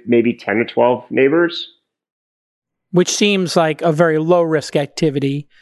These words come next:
Speaker 2: I've expanded my quarantine circle and done a number of backyard type barbecue situations with,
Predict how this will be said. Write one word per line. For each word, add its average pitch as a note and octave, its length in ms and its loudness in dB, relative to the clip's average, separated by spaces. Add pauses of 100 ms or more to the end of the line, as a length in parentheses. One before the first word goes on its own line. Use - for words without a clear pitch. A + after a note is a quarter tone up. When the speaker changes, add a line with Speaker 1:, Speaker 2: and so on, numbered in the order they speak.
(340)
Speaker 2:
I've F3 260 -2
expanded D#3+ 460 -2
my D#3 240 0
quarantine D3+ 540 -2
circle D3 500 -2
and C#3+ 180 -2
done D3 440 -2
a D#3 140 -6
number D3+ 460 0
of C#3 260 -4
backyard D3 580 -2
type D3+ 260 -4
barbecue C#3+ 400 -2
situations C#3+ 720 -2
with, C3+ 240 -4